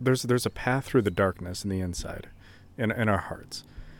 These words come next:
And I was thinking, too, um, just over the past few weeks, reflecting on ma-, what we talked about before, I believe, I mentioned how, uh, you know, the, the, the waters of chaos,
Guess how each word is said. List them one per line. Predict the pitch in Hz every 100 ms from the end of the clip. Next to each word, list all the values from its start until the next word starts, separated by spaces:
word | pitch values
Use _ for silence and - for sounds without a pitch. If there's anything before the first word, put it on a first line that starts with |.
| - - - -
And | 123
I |
was | 110 -
thinking, | 143 135 110
too, | 101 - 104 87
um, | - 95 90 87 87 - - - -
just | - -
over | 131
the | 104
past | 110 101 -
few | -
weeks, | 90 107 104 - - - - - - - - - - - - - - - - -
reflecting | 110 127 120 - 120
on | 104 95 92 -
ma-, | 110
what | 107 110 104
we | 107
talked | 113 107 95
about | 95 90
before, | - - 101 92
I |
believe, | - 101 104 101 - - - - - - - - -
I |
mentioned | 110 110 - 104 92
how, | 101 92 92 -
uh, | 101 95 90 90 - -
you | 120
know, | 107
the, | 67 104 110 123
the, | 110 - - - - 123
the | 107
waters | 104 117 104 -
of | -
chaos, | - 110 92 95 92 -